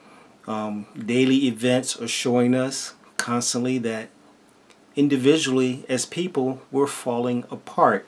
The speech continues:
The enemy is becoming stronger. His influence is becoming stronger. Um,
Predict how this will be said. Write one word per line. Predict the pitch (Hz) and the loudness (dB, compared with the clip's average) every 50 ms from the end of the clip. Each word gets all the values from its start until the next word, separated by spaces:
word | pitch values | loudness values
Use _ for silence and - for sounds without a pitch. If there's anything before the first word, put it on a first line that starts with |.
| - _ - | -12 _ -8
The | 110 110 107 - | -6 -6 -6 -2
enemy | 123 120 127 127 131 139 139 139 143 - | 0 2 4 4 4 4 4 2 0 -4
is | 147 123 | -6 -4
becoming | - 131 117 - - 127 123 120 120 117 - | -2 -4 -4 -2 -2 0 2 2 2 0 0
stronger. | - - - - 127 123 120 123 123 123 123 135 139 160 - - - - - - | -2 -4 -4 0 2 2 4 4 2 0 0 -2 -4 -6 -8 -14 -20 -20 -20 -8
His | - 123 104 - - | -6 -6 -6 -6 -4
influence | 135 123 123 120 - - 127 127 123 - | -4 -2 -2 -2 -2 0 0 0 0 0
is | 135 123 120 | -4 -4 -2
becoming | 135 131 - - 127 123 123 127 127 123 - | -2 -2 -2 -2 0 0 2 2 0 -2 -4
stronger. | - - - - - 131 123 120 113 107 107 101 101 - _ _ - - - - - - - - - _ | -4 -6 -4 0 2 2 2 2 2 -2 -4 -6 -8 -12 _ _ -20 -20 -20 -20 -20 -20 -20 -20 -18 _
Um, | - 117 113 110 107 107 107 107 107 | -6 -4 -4 -2 -2 -4 -4 -6 -8